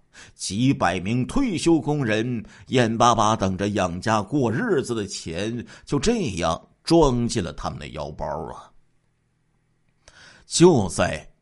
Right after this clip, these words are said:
他们分赃的时候，这个时候马路上警笛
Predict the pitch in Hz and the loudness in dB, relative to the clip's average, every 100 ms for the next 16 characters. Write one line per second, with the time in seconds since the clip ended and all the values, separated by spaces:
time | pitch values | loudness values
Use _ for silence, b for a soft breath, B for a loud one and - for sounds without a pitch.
0 | _ - 85 82 - 123 113 113 117 98 | _ -10 -8 -6 -2 0 2 2 2 0
1 | 80 - 71 78 - 65 - _ _ b | -4 -6 -8 -10 -12 -14 -16 _ _ b
2 | b b - - 87 82 - - - 87 | b b -8 -4 -4 -6 -8 -8 -6 -6
3 | 87 85 131 120 101 87 - 85 90 95 | -4 -2 -2 -2 -6 -10 -10 -10 -10 -6
4 | 160 | -6